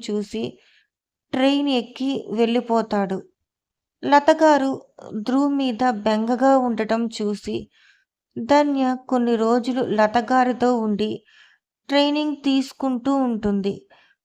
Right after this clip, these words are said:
రెండు నెలలు అయ్యాక ధన్యకి వీసా, ఫ్లైట్ టికెట్ ఇచ్చి ఫారిన్ రమ్మని చెప్పటంతో ధన్య అందరికీ చెప్పి ఫారిన్ వెళ్ళిపోతుంది.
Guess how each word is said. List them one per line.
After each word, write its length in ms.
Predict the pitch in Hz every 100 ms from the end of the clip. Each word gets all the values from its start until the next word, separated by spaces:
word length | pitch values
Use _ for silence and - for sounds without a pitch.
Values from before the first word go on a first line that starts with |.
| _ - 262
రెండు 240 | 302 294
నెలలు 560 | 277 254 240 262 294 269 -
అయ్యాక 760 | 208 214 233 226 233 220 -
ధన్యకి 640 | 202 196 214 240 269 285 247
వీసా, 580 | 220 220 214 226 226 - - _ _ _ _
ఫ్లైట్ 500 | - 269 254 277 269
టికెట్ 400 | 269 262 254 233
ఇచ్చి 420 | 220 - 240 -
ఫారిన్ 580 | - 247 233 247 277 254
రమ్మని 440 | 240 233 233 247 247
చెప్పటంతో 800 | 214 - 214 233 214 214 214 196 _ _ _ _ _ _ _ _ -
ధన్య 580 | 226 269 269 277 277 - -
అందరికీ 600 | 220 226 233 254 277 269 -
చెప్పి 500 | 214 - 226 202 - _ _ _ _ _ _ _ _ _ _ - 185
ఫారిన్ 560 | - 247 247 247 269 240
వెళ్ళిపోతుంది. 960 | 220 220 214 220 214 202 190 185 -